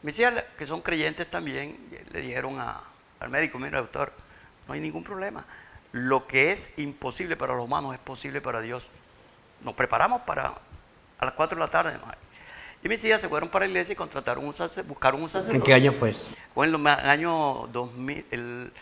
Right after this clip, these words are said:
Speaker 1: en el año dos mil doce. Dos mil doce.
Speaker 2: Apenas dos años después.
Speaker 1: Dos añitos, do-, año y medio después, por los míos, los hijos míos,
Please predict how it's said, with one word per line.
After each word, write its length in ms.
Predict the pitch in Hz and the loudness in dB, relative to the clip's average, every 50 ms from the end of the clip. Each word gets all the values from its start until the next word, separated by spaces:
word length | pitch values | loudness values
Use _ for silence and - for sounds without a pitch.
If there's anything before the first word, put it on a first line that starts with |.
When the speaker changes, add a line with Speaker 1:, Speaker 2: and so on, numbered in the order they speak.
| - - - - - | -20 -20 -20 -14 -10
Speaker 1:
en 140 | - 117 123 | -8 -6 -6
el 160 | 117 - - | -4 0 0
año 200 | 127 143 156 156 | 0 0 0 -2
dos 100 | 139 135 | -4 -4
mil 160 | 135 147 147 | -4 -2 -2
doce. 360 | 143 156 160 - - - 110 - - - _ _ _ _ _ _ _ _ _ _ _ _ _ - | 0 0 0 -2 -4 -12 -14 -18 -20 -20 _ _ _ _ _ _ _ _ _ _ _ _ _ -16
Dos 100 | 117 110 | -14 -12
mil 200 | 110 123 - 123 | -12 -12 -8 -8
doce. 180 | 131 127 - - | -8 -6 -2 -2
Speaker 2:
Apenas 340 | - 117 123 120 123 131 123 | 2 4 6 8 8 10 8
dos 220 | 117 120 117 - | 8 6 6 6
años 200 | 123 117 110 92 | 4 4 4 2
después. 200 | 85 82 - 117 | 0 0 -2 -2
Speaker 1:
Dos 40 | - | 0
añitos, 500 | 151 139 147 160 156 - - 131 - - | 0 2 2 0 0 -2 -6 -8 -8 -8
do-, 160 | 143 123 127 | 0 4 6
año 140 | 135 160 190 | 6 6 6
y 20 | |
medio 260 | 185 175 180 185 170 | 8 8 8 8 8
después, 240 | 160 135 - 175 175 | 4 4 4 0 0
por 100 | 160 135 | 0 0
los 100 | 117 117 | -2 -2
míos, 200 | 123 135 147 147 - - - - - - - - - | -2 -4 -4 -4 -6 -10 -16 -18 -18 -18 -18 -14 -12
los 140 | 113 107 | -10 -8
hijos 120 | 120 120 123 | -6 -6 -6
míos, 120 | 123 123 | -8 -10